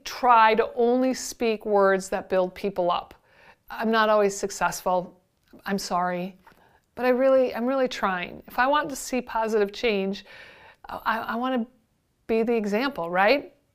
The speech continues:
I also want to avoid complaining. I want to avoid grumpy thoughts. I want to avoid grumpy talk.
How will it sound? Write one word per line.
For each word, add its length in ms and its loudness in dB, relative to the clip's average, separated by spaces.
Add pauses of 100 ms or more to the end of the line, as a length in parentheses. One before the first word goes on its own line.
(420)
I 120 8
also 300 10
want 140 4
to 60 4
avoid 340 4
complaining. 680 2 (320)
I 80 6
want 160 8
to 120 6
avoid 340 6
grumpy 440 4
thoughts. 640 4 (100)
I 80 4
want 220 2
to 160 0 (200)
avoid 340 8
grumpy 400 2
talk. 720 2